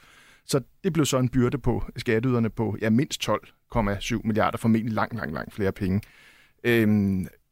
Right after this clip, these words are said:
i den her proces ved vi også, at bankernes egne lobbyorganisationer har spillet en central rolle i at få stoppet det her.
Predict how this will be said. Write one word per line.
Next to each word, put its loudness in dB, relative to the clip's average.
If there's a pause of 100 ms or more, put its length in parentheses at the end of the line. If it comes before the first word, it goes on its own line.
i -6
den 2
her 2
proces -2
ved 2
vi -2
også, 0
at -10
bankernes -4
egne 0
lobbyorganisationer -2
har -8
spillet -2
en -8
central -2
rolle 0
i -8
at -10
få -4
stoppet -2
det -4
her. 0